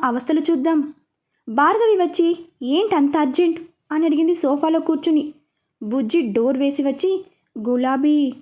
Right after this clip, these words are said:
అంటూ పక్కనే కూర్చుని నర్వస్గా ఫీల్ అవుతుంటే, "సరే, నీ నర్వస్నెస్ తగ్గాక పిలు, మళ్ళీ వస్తా" అంటూ పైకి లేచింది. "No, no" అంటూ తన చేయి పట్టుకుని కూర్చోబెట్టి తన ఎదురుగానే తేనె సీసా మూత తీశాడు.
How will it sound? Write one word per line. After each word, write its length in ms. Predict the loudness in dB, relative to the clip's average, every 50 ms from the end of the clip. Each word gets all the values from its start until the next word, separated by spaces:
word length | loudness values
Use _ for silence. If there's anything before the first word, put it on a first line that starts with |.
| _ _ -4
అంటూ 240 | -4 -2 0 0 -2
పక్కనే 500 | -2 -2 -6 -6 -4 -2 -2 0 0 0
కూర్చుని 500 | 0 -2 -4 -2 0 0 0 0 -2 -4 -6 -12 _ _ _ _ -6
నర్వస్గా 600 | -4 -2 -2 -2 0 0 -2 -2 -2 -2 -2 -2
ఫీల్ 300 | -2 -2 -2 0 2 2
అవుతుంటే, 580 | 0 0 0 0 -2 0 0 0 -2 -2 -4 -8 _ _ _ _ _ -8
"సరే, 400 | -4 -2 0 2 0 0 -2 -8 -16 _ _ _ _
నీ 160 | -2 0 0 2
నర్వస్నెస్ 680 | 2 0 0 0 0 0 0 0 2 2 0 0 0
తగ్గాక 480 | -2 -2 -2 -2 0 0 -2 0 0 0 2 4
పిలు, 240 | 4 6 4 4 2 -2 -8 -16 _ _ _ _ -4
మళ్ళీ 280 | -2 0 2 2 2
వస్తా" 440 | 2 0 0 0 0 -2 -2 -2 -4 -10 -18 _ _ _ _ -4
అంటూ 240 | -2 0 0 0 0
పైకి 280 | 2 2 0 2 2 2
లేచింది. 500 | 0 0 0 0 0 0 0 -2 -6 -10 _ _ _ _ _ _ _ _ -2
"No, 220 | 0 2 2 2
no" 400 | 2 0 0 0 0 0 0 -2 -4 -10 -16 _ _ _ _ _ _ _ _ -4
అంటూ 200 | -4 -2 -2 -2
తన 180 | 0 0 0
చేయి 300 | -2 -2 -2 -2 -2 -2
పట్టుకుని 360 | -2 -2 -4 -2 -2 -2 -2 -2
కూర్చోబెట్టి 800 | -2 -2 -4 -2 -2 -2 -2 0 -2 -2 0 0 0 0 -2 -6 -14 _ _ _ _ -4 0
తన 80 | 0
ఎదురుగానే 680 | 2 2 2 0 0 0 0 0 0 0 0 0 0 0
తేనె 380 | -2 -2 -2 -2 0 0 0 0
సీసా 340 | 0 0 0 0 0 0
మూత 360 | 0 0 0 0 -2 -2 0 0
తీశాడు. 400 | -2 0 0 0 0 0 -2